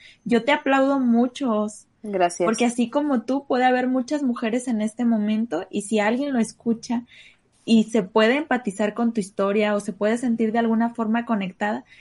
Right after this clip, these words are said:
Speaker 1: que sepan que siempre hay nuevas oportunidades y que sí se puede,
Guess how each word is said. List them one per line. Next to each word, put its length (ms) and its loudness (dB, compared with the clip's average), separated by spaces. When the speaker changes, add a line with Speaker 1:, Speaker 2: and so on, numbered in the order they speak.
Speaker 1:
que 100 0
sepan 440 -2
que 140 2
siempre 480 0
hay 200 2
nuevas 400 2
oportunidades 1000 -4
y 100 0
que 140 0
sí 180 -4
se 160 -2
puede, 580 -2